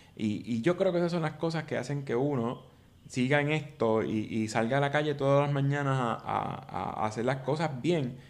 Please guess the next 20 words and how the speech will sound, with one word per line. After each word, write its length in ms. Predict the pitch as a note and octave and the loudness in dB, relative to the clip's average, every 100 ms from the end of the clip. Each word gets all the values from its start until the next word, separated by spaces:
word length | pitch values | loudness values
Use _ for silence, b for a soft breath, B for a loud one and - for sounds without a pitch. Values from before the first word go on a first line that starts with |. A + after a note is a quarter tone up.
| b b - - | b b -14 0
porque 580 | B2 A#2+ - A#2 A2 - | 0 0 0 2 2 0
definitivamente 1000 | A#2 A#2 A2+ G#2+ B2+ D3+ C#3 A#2+ - G#2+ | 0 2 0 0 0 2 2 0 -2 -2
ganarse 500 | G#2 A2 B2 D3 - | 0 0 0 -2 -2
el 80 | C3 | -2
respeto 720 | B2+ A#2 - - B2+ A#2+ G2+ - - | 0 -2 -2 0 2 2 -6 -10 -6
de 120 | G#2+ | -2
la 100 | G#2 | 0
gente, 280 | A#2 A#2 G#2 | -2 -2 -4
incluso 320 | G2+ A2 A#2+ | -2 -4 -2
gente 220 | B2+ C3+ | -2 -2
que 80 | A#2 | 0
no 200 | A2+ A#2 | 0 0
piensa 340 | A#2+ C3 C#3 C#3 | 0 -2 0 0
igual 280 | C3 C3 C3+ | 0 0 -2
que 100 | C#3 | -2
uno, 320 | D#3 C3+ A2+ b b b - | 0 -2 -4 b b b -8
es 120 | A#2 | -4
más 160 | A2+ A#2+ | -2 0
gratificante 840 | C3+ C#3 C3+ C3+ C3+ C#3 C#3+ C3 | 0 0 0 0 0 0 -2 -6
que, 300 | A2+ G#2+ G#2 | -6 -6 -6